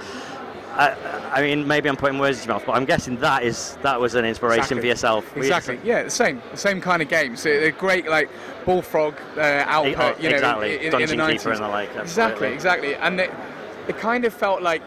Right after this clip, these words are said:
Speaker 2: the genre stopped before it was fully explored. You
Speaker 1: Yeah.
Speaker 2: know, that's what, what we felt. I mean, the nineties was just an incredible time for gaming. There were so many different, like, genres popping
Speaker 1: Mm.
Speaker 2: up, and, um, we, we didn't really sort of sit around thinking, "Oh, we definitely wanna build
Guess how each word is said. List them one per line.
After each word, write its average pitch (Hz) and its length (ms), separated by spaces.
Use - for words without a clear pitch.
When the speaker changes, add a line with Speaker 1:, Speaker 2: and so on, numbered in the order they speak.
Speaker 2:
the 185 80
genre 175 600
stopped - 520
before 160 360
it 151 80
was 156 120
fully 165 240
explored. - 520
You 107 140
Speaker 1:
Yeah. 113 120
Speaker 2:
know, 170 60
that's 185 240
what, 175 180
what 151 140
we 175 140
felt. 151 180
I - 20
mean, 175 140
the 196 80
nineties 233 360
was - 60
just - 180
an 170 60
incredible 180 300
time 151 240
for 143 80
gaming. 143 260
There 143 60
were 139 60
so 202 320
many 175 240
different, 156 320
like, 143 120
genres 151 600
popping 120 280
Speaker 1:
Mm. 139 160
Speaker 2:
up, - 80
and, 175 200
um, 170 320
we, 247 140
we 240 160
didn't 269 180
really 226 240
sort 180 200
of 160 40
sit 202 200
around 185 240
thinking, 165 500
"Oh, 160 120
we 151 140
definitely 165 380
wanna 160 200
build 151 440